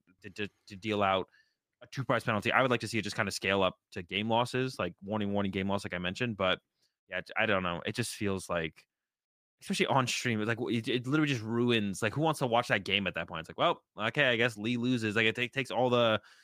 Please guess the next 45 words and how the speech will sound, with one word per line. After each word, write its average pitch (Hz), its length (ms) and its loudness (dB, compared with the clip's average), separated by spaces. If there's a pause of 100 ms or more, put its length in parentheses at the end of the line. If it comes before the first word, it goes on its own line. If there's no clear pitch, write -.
(380)
excitement 127 640 -2
and 107 160 -2
fun 113 300 -4
out 104 120 4
of, 98 120 0
like, 92 200 -2
the 95 140 -8
experience 95 380 -6
of 90 60 -8
watching 87 280 -4
the 87 80 -6
game. 87 180 0
So 117 100 0
I 139 80 4
think 190 160 0
they 165 100 6
really 123 500 2 (880)
need 135 160 -2
to 139 100 2
revisit 117 760 4
the 117 100 -4
double 113 300 2
prize 110 340 2
penalty 110 580 2
and 98 100 2
kind 107 160 4
of 101 60 2
the 104 100 0
warning, 98 600 2 (440)
uh, 87 540 2
and 82 380 0 (680)
penalty 120 340 -4
system 120 380 0
in 104 100 2
the 117 80 2
Pokemon 120 340 0
T 117 120 -4
C 113 140 -8
G, 120 140 -4
hopefully 120 440 -2
going 147 240 2
into 151 160 0
next 147 200 2
season. 156 500 0
But 95 240 0